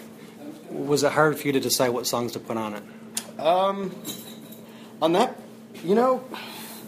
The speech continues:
Speaker 2: not really. We recorded, I think we recorded sixteen for that record, and I think we ended up putting twelve on it.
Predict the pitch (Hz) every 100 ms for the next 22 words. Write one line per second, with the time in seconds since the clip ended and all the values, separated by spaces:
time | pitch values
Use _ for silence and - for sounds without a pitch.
0 | - - - - - 156 196 160 180 185
1 | 151 151 139 131 - 196 180 160 - -
2 | - - - - - - - 202 202 180
3 | - 160 147 143 120 - - - - 143
4 | 143 143 143 135 139 135 135 139 135 131
5 | 117 107 - 127 127 123 117 110 - 147
6 | 147 143 127 123 - 113 107 - 127 120
7 | 117 120 107